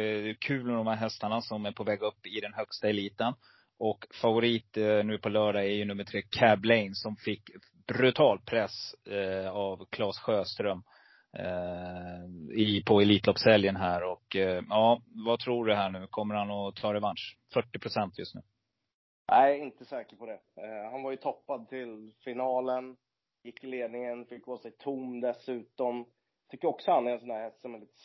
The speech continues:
Speaker 2: svår att räkna på emellanåt. Klart att han är bra när han går i, i ledning och sådär, men han ska ut på lång distans nu.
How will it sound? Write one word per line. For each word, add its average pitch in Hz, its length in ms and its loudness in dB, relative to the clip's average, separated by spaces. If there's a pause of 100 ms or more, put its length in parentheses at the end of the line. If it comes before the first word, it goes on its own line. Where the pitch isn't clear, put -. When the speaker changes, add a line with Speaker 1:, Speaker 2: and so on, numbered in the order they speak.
Speaker 2:
svår 135 340 -8
att 110 60 -8
räkna 123 400 -6
på 214 140 -10
emellanåt. 104 600 -8
Klart 123 180 -4
att 113 100 -12
han 117 180 -4
är 113 80 -4
bra 117 340 -4
när 107 100 -10
han 104 160 -12
går 104 240 -12
i, 107 240 -12
i 107 40 -10
ledning 107 480 -6
och 110 100 -8
sådär, 104 220 -8
men 107 340 -10
han 123 100 -2
ska 151 160 -8
ut 131 120 -6
på 135 80 -6
lång 131 300 0
distans 120 600 -2
nu. 117 260 -2